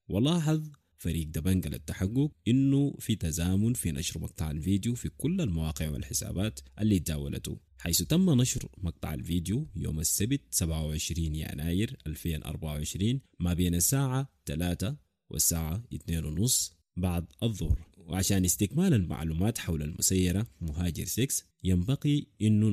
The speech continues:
نشير إلى إنها مسيرة مصممة لمهام الاستطلاع والمراقبة والقتال، وبتصنعها شركة القدس لصناعة الطيران الإيراني، وبدأ إنتاج المسيرة من هذا النوع في عام ألفين وتمنتاشر، وهي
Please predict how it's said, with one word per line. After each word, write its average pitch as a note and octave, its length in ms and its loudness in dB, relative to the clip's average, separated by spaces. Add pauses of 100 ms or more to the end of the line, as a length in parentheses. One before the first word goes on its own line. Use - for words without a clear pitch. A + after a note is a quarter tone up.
نشير G2+ 520 0
إلى E2 160 -2
إنها F#2+ 680 2
مسيرة F2 580 0
مصممة E2+ 640 -2
لمهام D#2+ 460 0
الاستطلاع F2 600 -4
والمراقبة D#2 680 -4
والقتال، F2 600 -4 (360)
وبتصنعها B2 760 4
شركة F#2+ 440 2
القدس - 440 0 (220)
لصناعة F#2 560 2 (140)
الطيران D#2+ 520 -2
الإيراني، F#2 600 -2 (120)
وبدأ E3 500 4
إنتاج G#2 400 4
المسيرة F#2 640 2 (100)
من D#2+ 200 -4
هذا D#2+ 240 -2
النوع A#2 400 0
في F#2+ 180 -2
عام D#2 280 -4
ألفين A#2 480 0
وتمنتاشر، D2 800 -4 (140)
وهي E2 420 2